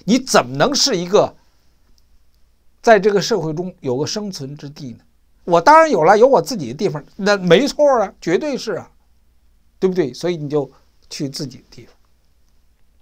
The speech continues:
所以现在为什么人们的忧郁症很多、极多？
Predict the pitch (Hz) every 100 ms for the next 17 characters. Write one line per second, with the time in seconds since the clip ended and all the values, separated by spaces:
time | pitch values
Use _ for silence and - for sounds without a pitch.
0 | _ _ _ _ _ _ 185 196 214 190
1 | 190 - 240 190 151 139 135 165 _ _
2 | _ _ - 147 170 165 214 240 226 202
3 | 160 127 110 95 - 147 185 - _ _
4 | _ _ _ _ _ _ _ _ - 196
5 | 185 139